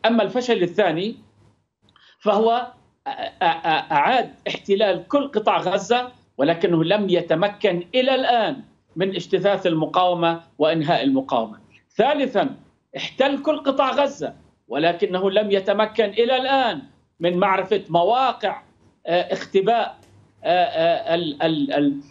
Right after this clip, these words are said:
الأسرى الإسرائيليين وإطلاق سراحهم بدون عملية تبادل.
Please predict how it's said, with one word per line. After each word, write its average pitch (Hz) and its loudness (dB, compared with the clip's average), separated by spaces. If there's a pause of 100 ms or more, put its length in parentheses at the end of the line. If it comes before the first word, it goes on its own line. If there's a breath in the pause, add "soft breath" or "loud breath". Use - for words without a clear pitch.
(120)
الأسرى 196 2
الإسرائيليين 214 0 (140)
وإطلاق 190 0
سراحهم 196 0 (160)
بدون 175 2
عملية 175 2
تبادل. 160 0